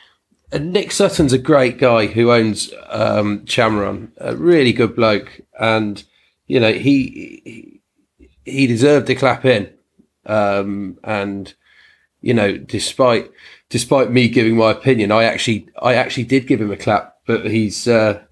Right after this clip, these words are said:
but, uh, you know, not many did. And, you know, it's a shame for young Ben as well. It's just like you say, no one's a winner. The course isn't the winner.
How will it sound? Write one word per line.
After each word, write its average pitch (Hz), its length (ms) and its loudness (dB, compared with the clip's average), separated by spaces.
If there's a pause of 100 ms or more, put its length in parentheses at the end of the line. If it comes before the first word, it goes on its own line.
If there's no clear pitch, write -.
(520)
but, - 360 -4
uh, 107 260 2 (100)
you 123 100 2
know, 104 120 2
not 123 240 2
many 95 220 -4
did. 101 600 -4
And, 101 640 -6 (120)
you 120 100 -2
know, 107 80 2
it's - 120 -2
a 113 60 -2
shame 113 300 2
for 110 100 -4
young 110 240 2
Ben 110 260 0
as 107 160 -2
well. 110 360 0 (420)
It's 233 160 2
just - 240 0
like 165 180 0
you - 60 -8
say, 98 240 -4
no 160 240 4
one's 131 160 0
a 113 60 -2
winner. 110 200 0
The 113 80 -6
course 165 440 0
isn't 127 240 0
the 123 80 -4
winner. 127 440 0